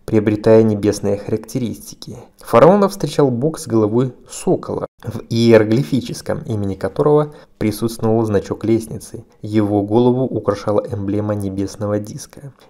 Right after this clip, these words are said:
Его обязанность состояла в том, чтобы направлять звезд богов и созвездия богинь. Здесь же располагалась группа из двенадцати богов и двенадцати богинь,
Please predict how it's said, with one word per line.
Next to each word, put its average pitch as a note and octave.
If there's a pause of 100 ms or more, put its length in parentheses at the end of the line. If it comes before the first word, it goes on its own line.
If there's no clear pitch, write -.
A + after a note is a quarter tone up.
Его A2+
обязанность G#2
состояла G2
в F#2+
том, D3
чтобы D3 (140)
направлять A#2 (260)
звезд G#2 (320)
богов G#2 (220)
и A2+
созвездия G2+
богинь. G#2+
Здесь A2
же D3+
располагалась A2
группа A#2
из G#2+
двенадцати G#2
богов G#2
и A2+
двенадцати G2+
богинь, A#2+